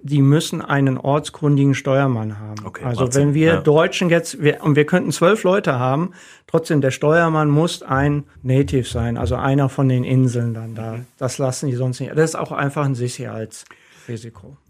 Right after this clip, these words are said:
Speaker 2: Da sind wir generell beim Thema Sicherheit und Ocean Sports.
Speaker 1: Ja.
Speaker 2: Das ist ja auch nochmal ein, ja, ein ganz gesondertes Thema und ein ganz besonderes Thema,
Speaker 1: Ja.
Speaker 2: weil auf offenem Meer ja nun mal auch mehr passieren
Speaker 1: Ja.
Speaker 2: kann, theoretisch. Wie geht ihr damit um?
Speaker 1: Also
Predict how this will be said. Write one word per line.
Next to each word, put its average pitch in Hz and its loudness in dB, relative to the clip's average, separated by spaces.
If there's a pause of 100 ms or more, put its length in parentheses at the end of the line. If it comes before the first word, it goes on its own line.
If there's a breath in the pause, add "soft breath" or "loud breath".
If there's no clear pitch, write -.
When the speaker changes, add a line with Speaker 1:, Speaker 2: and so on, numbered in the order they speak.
(140)
Speaker 2:
Da 120 -2
sind 131 0
wir 165 2
generell 135 0
beim 117 -2
Thema 107 0
Sicherheit 101 -2
und 101 -10
Ocean 95 -4
Sports. 120 -2
Speaker 1:
Ja. 117 -6
Speaker 2:
Das 104 -12
ist 127 -10
ja 135 -2
auch 135 -6
nochmal 139 -2
ein, 135 -14
ja, 135 -2
ein 117 -8
ganz 143 -2
gesondertes 143 -2
Thema 151 2
und 143 -4
ein 127 -4
ganz 131 -2
besonderes 120 -2
Thema, 123 0
Speaker 1:
Ja. 120 2
Speaker 2:
weil 110 2
auf 107 -6
offenem 120 -4
Meer 123 -2
ja 135 -4
nun 135 -8
mal 135 -2
auch 135 -6
mehr 131 -2
passieren 135 -4
Speaker 1:
Ja. - -12
Speaker 2:
kann, - -14
theoretisch. 78 -12
Wie 117 -4
geht 143 -2
ihr 151 -2
damit 147 -2
um? 80 -8 (460 soft breath)
Speaker 1:
Also 165 2